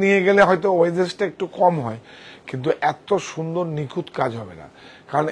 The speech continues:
এদের সঙ্গে যে কাজ করে বসে এদের সুপারভাইজার আছে, দেখাশোনা করে। একটু যদি এই দেখুন, এই, এই দেখুন, একটু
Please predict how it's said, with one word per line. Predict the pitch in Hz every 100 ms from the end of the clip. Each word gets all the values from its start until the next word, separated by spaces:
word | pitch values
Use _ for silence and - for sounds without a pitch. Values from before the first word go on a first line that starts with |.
| -
এদের | 160 175 175 -
সঙ্গে | 185 190 185
যে | 202 -
কাজ | 156 156 -
করে | 196 202
বসে | 175 165 190
এদের | 170 -
সুপারভাইজার | 170 175 165 147 117 90
আছে, | - - - _ _ - - - -
দেখাশোনা | - 147 208 165 202 180 135
করে। | 135 139 - - - - 160
একটু | 208 - - 233 233 214
যদি | 208 214
এই | 190
দেখুন, | 185 165 175 175 185
এই, | 185 180 170
এই | 160
দেখুন, | 147 131 - 151
একটু | 202 -